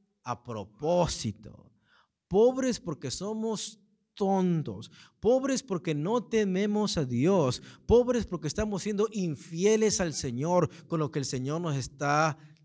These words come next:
dando. Y eso es lo que tenemos que evitar. Eso es lo que tenemos que reflexionar. Necesitamos más la sabiduría de Dios que el dinero. Le contaba a una señora en mi trabajo,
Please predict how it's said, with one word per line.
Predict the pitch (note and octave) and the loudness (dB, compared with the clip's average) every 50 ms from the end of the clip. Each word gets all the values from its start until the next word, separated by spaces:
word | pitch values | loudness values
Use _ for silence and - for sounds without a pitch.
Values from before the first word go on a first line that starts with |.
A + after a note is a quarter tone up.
| _ | _
dando. | - G2 G2 G2+ G2+ A#2 A#2+ B2+ C3 C3+ C3+ C3 B2 G#2+ G2 F#2+ - - | -14 -12 -8 -4 -2 -2 0 0 -2 -2 -2 -4 -4 -4 -6 -6 -8 -10
Y | - A#2 G#2+ G#2+ A#2 C3+ | -10 -10 -6 -4 -2 0
eso | D3+ D#3+ D3 - - C3 | 0 0 0 -2 -6 -8
es | A2 | -6
lo | A2 A2 | -6 -6
que | - A#2 | -6 -8
tenemos | G#2+ A#2 G#2+ G#2+ A2+ A2+ A2+ G#2 | -8 -8 -8 -8 -8 -8 -10 -12
que | G#2+ A2+ | -14 -16
evitar. | G2+ G2 G2 F#2+ _ G2 E2+ E2 E2+ - _ _ _ _ _ _ _ | -16 -16 -18 -18 _ -20 -20 -20 -20 -20 _ _ _ _ _ _ _
Eso | - E3 F3+ F#3 F3 - - | -4 -2 -2 -2 -2 -4 -6
es | C3+ B2+ | -8 -8
lo | B2 | -8
que | - A#2+ | -8 -10
tenemos | - B2 G#2+ A#2 B2 C3 B2+ B2 A#2+ G#2+ - | -10 -8 -8 -6 -6 -6 -6 -6 -8 -8 -10
que | - A2 G#2 G2 G2+ G#2 G2 - _ _ _ - | -10 -10 -8 -8 -8 -10 -12 -16 _ _ _ -14
reflexionar. | G#2+ A2 F#2 G#2 G#2+ G#2+ G2 - G#2+ G2 G2 G2+ A2+ A#2+ A#2 - _ _ _ _ _ _ _ _ _ _ _ _ _ _ _ - | -12 -12 -12 -12 -14 -14 -14 -14 -16 -16 -14 -16 -16 -18 -20 -20 _ _ _ _ _ _ _ _ _ _ _ _ _ _ _ -14
Necesitamos | A2+ A#2+ - - A2+ G#2+ - E3+ F3+ F3 D#3 B2 A2+ | -14 -14 -12 -14 -14 -10 -10 -8 -6 -6 -8 -8 -8
más | A#2+ B2+ D#3 E3+ E3+ D#3+ B2+ - - | -8 -4 -2 -2 -2 -2 -4 -4 -6
la | B2+ A#2 | -6 -6
sabiduría | - C3 A2+ A#2 A#2 A#2+ C3 C#3 | -6 -6 -4 -4 -4 -2 -2 -2
de | C#3 C3 | -2 -2
Dios | B2 A#2+ B2+ C#3+ C#3 - | -2 -2 -2 -2 -4 -4
que | - D3 | -6 -6
el | B2+ | -6
dinero. | B2+ C3 C3+ E3+ F#3+ - - - _ _ _ _ _ _ _ _ _ _ _ _ _ _ - | -6 -4 -6 -6 -8 -10 -12 -16 _ _ _ _ _ _ _ _ _ _ _ _ _ _ -18
Le | G#2+ - | -14 -10
contaba | B2+ B2+ A#2 A#2 D3 D3+ D3 C#3 | -10 -10 -8 -6 -6 -6 -6 -6
a | C3 | -6
una | C3 C3+ C#3 C#3 C3+ A#2+ A#2 A2 A2 A#2 - _ _ _ _ _ _ _ _ _ _ _ _ _ _ _ _ _ _ _ _ _ _ | -6 -6 -6 -6 -6 -6 -8 -8 -12 -14 -18 _ _ _ _ _ _ _ _ _ _ _ _ _ _ _ _ _ _ _ _ _ _
señora | - - A#2+ B2+ C3+ C#3+ C#3 B2 A2+ G#2+ | -12 -8 -6 -4 -4 -2 -4 -4 -6 -6
en | G#2 G2+ | -8 -8
mi | G#2 A2 G#2+ | -8 -8 -10
trabajo, | G#2 A2 A2+ A#2 A#2 B2+ B2 G#2+ G#2+ G2 G#2 | -8 -8 -8 -6 -6 -6 -6 -8 -10 -12 -14